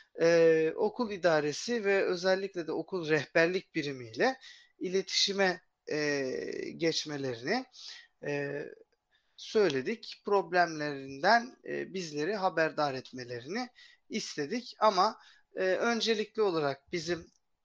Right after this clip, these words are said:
e, önemsediğimiz şey bu noktada öğrencinin istekleri ne yönde oluyor, ne yönde, e, şeyler istiyorlar, ne istiyorlar, o istekleri mümkün mertebe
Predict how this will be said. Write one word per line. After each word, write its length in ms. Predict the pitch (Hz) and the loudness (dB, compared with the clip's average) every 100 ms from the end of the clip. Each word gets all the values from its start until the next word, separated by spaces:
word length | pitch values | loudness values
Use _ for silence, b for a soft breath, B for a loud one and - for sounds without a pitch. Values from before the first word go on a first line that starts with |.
| - | -6
e, 60 | 165 156 156 147 143 139 139 - | 0 2 2 0 -4 -6 -8 -4
önemsediğimiz 840 | 180 180 170 143 147 131 127 120 - | 0 4 2 0 -8 -8 -12 -10 -4
şey 480 | - 226 226 220 | 2 4 4 0
bu 100 | 190 | -8
noktada 520 | 160 - _ - 247 247 B B B - | -8 -10 _ 2 2 2 B B B 0
öğrencinin 920 | 190 208 202 190 175 151 151 190 240 233 b _ - | 6 8 8 4 2 -2 -6 -6 -6 -10 b _ -10
istekleri 840 | 190 - 185 165 156 170 220 190 | -8 -2 -2 -2 -4 -4 -4 0
ne 120 | 202 | 4
yönde 420 | 226 190 156 135 | 4 4 0 -2
oluyor, 540 | 107 123 123 185 233 208 196 | -4 -6 -2 2 2 2 0
ne 100 | 220 | 2
yönde, 640 | 208 170 156 151 147 127 _ - | 4 2 -2 -2 -2 -4 _ -8
e, 500 | 139 135 135 131 123 | -4 -2 -2 -4 -4
şeyler 400 | - 147 139 135 | -2 0 -2 -4
istiyorlar, 680 | - - - 127 160 226 202 190 | -8 -12 -10 -8 2 2 2 2
ne 140 | 247 | 2
istiyorlar, 800 | 202 - - - 123 139 247 285 - B B B - | 2 -6 -12 -12 -10 2 4 4 0 B B B -2
o 140 | 277 | 0
istekleri 800 | 220 - 170 151 - 160 254 262 b b - | 0 -2 -4 -4 -4 -2 -2 -4 b b -6
mümkün 460 | 247 220 190 143 | -4 -4 -6 -8
mertebe 580 | 123 117 - 131 233 247 | -8 -8 -8 0 2 2